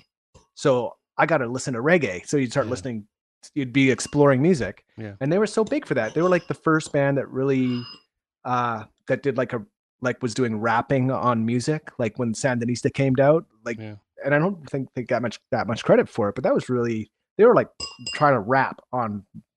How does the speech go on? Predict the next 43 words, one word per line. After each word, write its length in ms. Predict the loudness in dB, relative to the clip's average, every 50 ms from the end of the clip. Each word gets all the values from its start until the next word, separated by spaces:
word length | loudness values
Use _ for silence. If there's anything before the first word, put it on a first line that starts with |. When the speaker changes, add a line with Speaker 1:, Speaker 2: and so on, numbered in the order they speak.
| _ _ _ _
Speaker 1:
they 40 | -4
were 60 | -2
doing, 140 | -2 -2 -2 -4
like, 120 | -6 -6
a 60 | -6
rap 280 | -6 -4 -4 -4 -4 -2
rock 280 | 0 0 0 0 -2 -6
thing 200 | -10 -10 -10 -10
before 220 | -10 -10 -12 -12 -6 -2
anybody 340 | 0 0 0 0 -2 -4 -4
was 80 | -8 -8
doing 200 | -10 -12 -10 -10
it. 120 | -12 -14 -14 -12 -10 -8
Speaker 2:
Yeah. 260 | -8 -6 -8 -6 2 4
Speaker 1:
But 160 | 4 4 6
just 220 | 4 4 6 6 6
that, 280 | 6 6 4 2 -6 _ 0 2
just 160 | 2 4 6
how 140 | 6 6 6
they 280 | 6 4 6 6 6 6
were, 180 | 6 2 0 0 -6 -12 _
had 200 | -6 -4 -4 -2 -2
all 180 | 0 -2 -2
these 300 | -2 -4 -8 -8 -12 -18 _ _
influences 480 | -4 -4 -2 -2 -4 -4 -2 -4 -6 -4
that 140 | -4 -6 -4
they 80 | -6 -10
exposed 540 | -10 -12 -14 -8 -4 -2 -2 -2 -2 -4
to 60 | -8 -10
people. 460 | -10 -12 -12 -10 -10 -10 -10 -10 -12 _ _ _ _ _ _ _ _ _ _ _ _ _ _ _
When 120 | -4 -2 -2
you 60 | 2
love 160 | 2 2 2 0
The 60 | -4
Clash, 260 | -6 -4 -4 -4 -2
it 80 | -4 -4
was 80 | -2 -2
like, 200 | -4 -6 -6 _ _
"Yeah, 440 | -8 -4 -4 -2 -4 -4 -6 -10 -14 -18 _ -10
I 100 | -8 -4
gotta 180 | -2 -2 -2 -2
be 160 | -4 -6 -6
like 200 | -6 -6 -8 -10